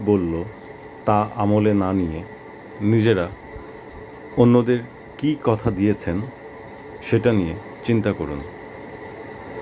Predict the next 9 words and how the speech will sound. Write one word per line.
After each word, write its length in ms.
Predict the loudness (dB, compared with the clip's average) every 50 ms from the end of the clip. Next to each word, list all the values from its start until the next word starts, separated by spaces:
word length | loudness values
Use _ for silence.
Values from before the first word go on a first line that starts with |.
| -12 -12 -10 -10 -10 -10 -12 -12 -12 -2 4
কন্যাপুত্ররা 800 | 6 6 8 6 4 4 2 -2 -4 -2 0 0 0 0 0 -2 -6 -12 -16 -18 -6 0
কথার 300 | 0 0 2 2 0 0 0 0
দাম 200 | 0 0 2 0 -2 -4 -8 -12 -14 -14 -12 -6 0
অক্ষুণ্ণ 360 | 0 0 0 0 0 2 2 2
রাখুন, 320 | 2 2 -2 -4 -6 -8 -8 -8 -10 -12 -14 -14 -14 -14 -16 -16 -14 -14 -14 -14 -14 -12 -6 0
সম্মান 380 | 2 4 6 6 4 4 4
মিলবে। 420 | 2 2 2 0 -2 -2 -4 -6 -6 -6 -10 -12 -14 -16 -14 -14 -14 -14 -14 -16 -18 _ _ _ _ -16 -16 -12 -10 -4 2
তুলা 240 | 4 6 8 8 8
রাশি, 300 | 6 4 0 -2 -8 -12